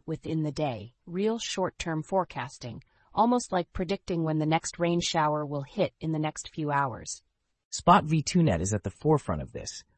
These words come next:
Speaker 2: representing a leap in how we approach forecasting. It uses something known as graph neural networks, or G N Ns,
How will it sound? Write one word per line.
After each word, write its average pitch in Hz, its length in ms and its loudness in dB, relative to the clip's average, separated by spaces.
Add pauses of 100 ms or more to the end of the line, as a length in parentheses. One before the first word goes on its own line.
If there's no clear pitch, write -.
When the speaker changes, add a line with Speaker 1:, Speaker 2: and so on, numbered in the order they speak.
(140)
Speaker 2:
representing 131 560 4
a 98 40 2
leap 117 520 0
in 101 100 -4
how 117 240 2
we 117 140 2
approach 104 400 -2
forecasting. - 720 -4 (440)
It 123 100 -4
uses 151 380 2
something 131 340 4
known 107 220 6
as 90 180 0 (160)
graph 117 460 2
neural 107 260 4
networks, - 640 -2 (120)
or 101 120 -2
G 127 340 2
N 107 120 6
Ns, 92 400 -2